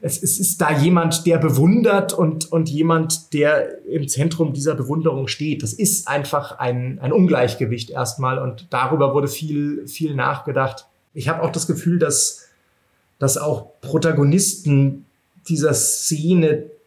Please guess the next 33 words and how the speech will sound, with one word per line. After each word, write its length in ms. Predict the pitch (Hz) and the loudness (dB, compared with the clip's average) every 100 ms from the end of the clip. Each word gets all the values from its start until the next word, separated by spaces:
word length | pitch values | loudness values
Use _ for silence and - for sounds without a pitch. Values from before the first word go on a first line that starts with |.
| - | -4
da 280 | 131 123 131 | 0 2 2
jetzt 640 | 131 135 - - - - | 2 2 0 -6 -8 -10
anfangen, 720 | 123 135 160 - 131 131 135 131 | -4 -2 -2 -2 -2 0 2 0
zumindest 640 | - 135 135 135 135 - | 0 2 2 2 -2 0
neu 240 | 131 127 | 2 2
drüber 240 | 135 127 127 | 2 0 0
nachzudenken. 560 | 123 131 - 131 120 | 0 -2 -2 -4 -4
Ich 80 | 117 | -6
hab 100 | 131 | -6
mit 140 | 139 160 | -6 -4
ganz 180 | - | -4
vielen 460 | - 151 143 131 110 _ _ _ _ | -4 -4 -2 -4 -6 _ _ _ _
Veranstaltern 880 | - 175 135 135 - 147 131 131 135 | -6 -4 0 0 0 2 0 2 0
und 200 | 156 - | 0 -4
Bookern 420 | 147 - 147 139 | -6 0 2 2
und, 280 | 143 - - | 0 -4 -10
und 220 | 143 - | -8 -4
Managern 720 | 131 127 156 - 147 139 139 | -2 2 2 2 2 2 -2
geredet, 800 | 139 127 143 143 143 - - _ | -4 -2 -2 0 -2 -6 -12 _
denen 300 | 147 139 139 | -4 -2 -2
man 180 | 135 135 | -2 -2
anmerkt, 880 | 107 123 139 147 139 135 139 - 139 | -4 -6 -6 -2 0 0 -2 -4 -2
dass 200 | 127 - | -2 -2
sie 280 | 139 139 139 | -2 -2 -2
schon 640 | - 139 151 156 156 - _ _ _ - | -2 -2 -2 -4 -6 -12 _ _ _ -18
gerade 320 | - 131 147 | -4 -2 0
noch 200 | 147 135 | 0 2
mal 120 | 139 | 2
reflektieren, 800 | 135 135 156 - - 151 170 135 | 0 -2 -4 -6 -6 0 0 2
so 160 | 127 123 | 0 -2
was 320 | - - _ | -2 -6 _
passiert 600 | 139 139 - 160 180 - _ - | -4 -2 -2 -2 -2 -6 _ -2
da 520 | 123 123 127 - | 2 2 0 -4